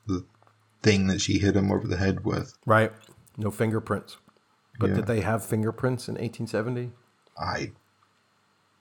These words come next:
Speaker 1: well, I think
Speaker 2: I mean, they
Speaker 1: people
Speaker 2: had
Speaker 1: had
Speaker 2: them.
Speaker 1: them, but
Speaker 2: Yeah, they
Speaker 1: con-
Speaker 2: had them.
Speaker 1: <laughs>
Speaker 2: They just didn't dust for them.
Speaker 1: Yeah, it wasn't a thing.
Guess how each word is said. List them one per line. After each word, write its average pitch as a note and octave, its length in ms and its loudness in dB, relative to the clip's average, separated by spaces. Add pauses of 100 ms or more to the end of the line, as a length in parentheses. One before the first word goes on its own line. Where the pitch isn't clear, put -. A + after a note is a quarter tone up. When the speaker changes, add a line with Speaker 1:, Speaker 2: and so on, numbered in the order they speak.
(260)
Speaker 1:
well, A#2 120 8
I G#2 60 8
think - 200 6
Speaker 2:
I - 40 4
mean, D#3 100 8
they C#3 60 10
Speaker 1:
people - 120 6
Speaker 2:
had F3 160 12
Speaker 1:
had - 60 0
Speaker 2:
them. - 80 4
Speaker 1:
them, A2+ 280 2
but G2+ 140 4
Speaker 2:
Yeah, C3 100 8
they G2+ 100 8
Speaker 1:
con- - 20 4
Speaker 2:
had C#3 220 12 (840)
them. G#2 180 0
Speaker 1:
<laughs> - 160 -20
Speaker 2:
They C#3 80 -4
just C#3 120 -8
didn't C3+ 200 0
dust B2 240 2
for G#2+ 160 -6
them. G2 160 -10 (560)
Speaker 1:
Yeah, F#2+ 280 6
it E2+ 100 2
wasn't F2+ 340 0
a E2+ 60 -2
thing. F#2 340 -4